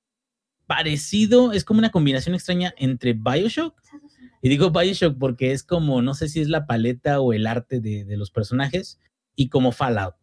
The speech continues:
hagan de cuenta. Entonces, pero en el espacio. <laughs> Entonces, más o menos es así el,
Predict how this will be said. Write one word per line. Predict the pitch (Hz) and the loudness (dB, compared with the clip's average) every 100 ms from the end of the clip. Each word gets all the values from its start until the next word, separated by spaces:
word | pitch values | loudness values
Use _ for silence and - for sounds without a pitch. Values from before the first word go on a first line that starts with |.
| - | -6
hagan | 123 113 | -2 0
de | 107 | -2
cuenta. | 101 - - | -4 -12 -6
Entonces, | 120 123 120 | -2 -2 0
pero | 135 123 | 2 4
en | 123 | 4
el | 117 | 2
espacio. | - 117 - - - - - | -2 -6 -6 -12 -18 -16 -2
<laughs> | - | 2
Entonces, | 202 180 160 233 196 | 2 0 -2 0 0
más | 214 175 170 | 0 0 -2
o | |
menos | 175 160 147 | -2 -2 -2
es | 147 | 0
así | 143 131 | 0 2
el, | 131 101 | 0 0